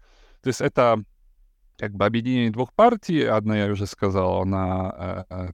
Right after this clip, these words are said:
такая сельская, а вторая, э, «Третья дорога», э, это партия, связанная с бывшим кандидатом в президенты Польши Шимоном Холовнем, э, который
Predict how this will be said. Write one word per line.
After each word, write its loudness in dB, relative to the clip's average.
такая -6
сельская, 2
а -4
вторая, 0
э, -2
«Третья 0
дорога», 2
э, -4
это -6
партия, 0
связанная 0
с -4
бывшим -2
кандидатом -2
в -10
президенты -2
Польши 0
Шимоном -2
Холовнем, 2
э, -2
который -6